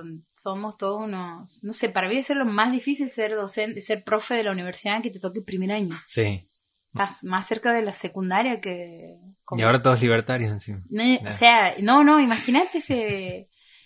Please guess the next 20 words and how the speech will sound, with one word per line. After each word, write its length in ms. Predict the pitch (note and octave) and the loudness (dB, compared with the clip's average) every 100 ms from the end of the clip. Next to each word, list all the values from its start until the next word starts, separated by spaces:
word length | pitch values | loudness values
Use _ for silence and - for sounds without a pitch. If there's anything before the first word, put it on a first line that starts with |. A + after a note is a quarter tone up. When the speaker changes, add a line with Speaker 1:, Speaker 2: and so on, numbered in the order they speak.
| _ | _
Speaker 2:
<laughs> 440 | _ _ _ _ | _ _ _ _
ese 220 | G#3+ G3+ | -12 -8
plantel 800 | G#3 G3+ F#3+ F#3+ G#3+ A#3+ C4+ F4 - | -4 0 0 0 0 -2 -2 -8 -10
y, 640 | G#3 G3+ G3 F#3+ F#3 F3+ | -8 -6 -6 -6 -6 -8
y 100 | F3+ | -6
él 100 | G3 G#3+ | -4 -2
nos 100 | G#3+ | 0
daba 400 | G3 G#3 B3 - _ _ _ _ _ _ _ _ | 2 2 0 -4 _ _ _ _ _ _ _ _
semiótica 720 | - F3+ F3 F3 E3+ F#3+ B3+ _ | -18 -12 -12 -10 -10 -12 -12 _
y 140 | A3+ F#3 | -10 -6
en 80 | F3+ | -6
la 100 | F3+ | -6
primera 280 | F3+ F#3 | -4 -4
clase 280 | F#3+ G3 G3+ | -4 -6 -8
se 120 | F#3+ F#3+ | -12 -10
sentó 220 | F#3 F3+ | -10 -8
arriba 200 | - G3+ | -6 -6
de 60 | |
la 60 | G3 | -6
mesa 480 | F#3+ G3 - A#3 | -8 -8 -6 -8